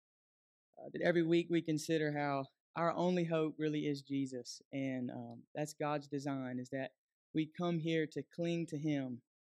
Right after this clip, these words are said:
uh, as he changes us and molds us and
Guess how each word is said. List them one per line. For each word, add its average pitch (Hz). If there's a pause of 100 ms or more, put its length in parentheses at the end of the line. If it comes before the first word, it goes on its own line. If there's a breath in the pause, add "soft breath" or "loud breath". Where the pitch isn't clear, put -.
(520)
uh, -
as 156
he 156
changes 151
us 135
and 156
molds 151
us 135
and 131